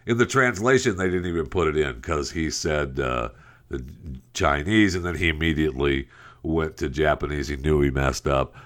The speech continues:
But still, he did mess up. But the good news is, with the Olympics, is that the medals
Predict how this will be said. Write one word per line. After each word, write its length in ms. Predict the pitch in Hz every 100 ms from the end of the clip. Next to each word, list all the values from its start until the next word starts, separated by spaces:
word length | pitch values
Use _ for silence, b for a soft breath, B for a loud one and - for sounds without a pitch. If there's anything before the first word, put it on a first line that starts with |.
| B
But 220 | 95 98
still, 540 | 98 - 202 131 60 53 -
he 140 | -
did 520 | 85 82 101 117 92 82
mess 360 | 92 87 76
up. 320 | 85 73 64 B B B
But 220 | 95 135
the 100 | 131
good 460 | 110 104 185 185 143
news 360 | 107 78 64
is, 420 | 65 58 52 50 - _
with 280 | 92 80 -
the 140 | - 71
Olympics, 760 | 64 69 67 - - - - B B B B -
is 680 | 117 101 95 87 78 85
that 380 | 76 92 92 87
the 100 | 92
medals 760 | 82 95 139 113 78 73 69